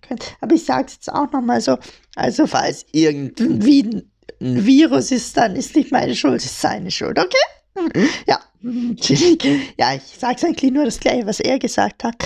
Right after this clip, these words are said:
Aber er hat ein gutes Video gemacht, kann man schon mal klatschen für ihn. Wird er eh nie hören. Ja, Tunnelbier, der ist so ein Bär drauf,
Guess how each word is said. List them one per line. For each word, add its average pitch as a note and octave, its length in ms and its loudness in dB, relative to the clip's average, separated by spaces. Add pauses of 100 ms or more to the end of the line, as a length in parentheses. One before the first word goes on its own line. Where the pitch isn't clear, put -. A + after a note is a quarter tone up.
(140)
Aber - 220 0
er - 60 2
hat - 120 -8
ein B3+ 100 -4
gutes A#3+ 480 0
Video B3 240 0
gemacht, G#3+ 380 0
kann B3 160 0
man G#3+ 180 -2
schon A3+ 180 -4
mal G#3 120 -2
klatschen - 460 -6
für - 160 -10
ihn. E2 160 -12 (1500)
Wird C4 220 0
er C4 100 2
eh B3+ 200 0
nie F#3 200 -4
hören. G#3 320 -4 (640)
Ja, F3 220 2
Tunnelbier, F4 880 4 (480)
der C3+ 320 2
ist - 200 -8
so B3 80 -2
ein A3 180 -2
Bär C3+ 240 0
drauf, C4 400 -2